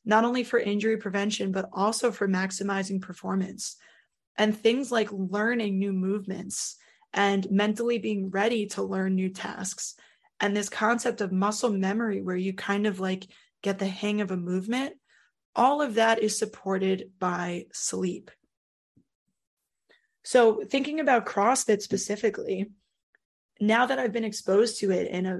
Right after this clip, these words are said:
in a larger, um, scale, man, does CrossFit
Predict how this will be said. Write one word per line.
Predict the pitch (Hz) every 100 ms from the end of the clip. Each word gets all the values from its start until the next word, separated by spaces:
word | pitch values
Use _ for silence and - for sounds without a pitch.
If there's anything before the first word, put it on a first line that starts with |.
| -
in | 185
a | 185
larger, | 180 185 196 185 185 185 180
um, | 165 175 - 196
scale, | - 196 202 196 185 - _ _ _ _ _ _ _ _ _
man, | 208 254 277 269
does | 226 214
CrossFit | - 214 214 - 208 196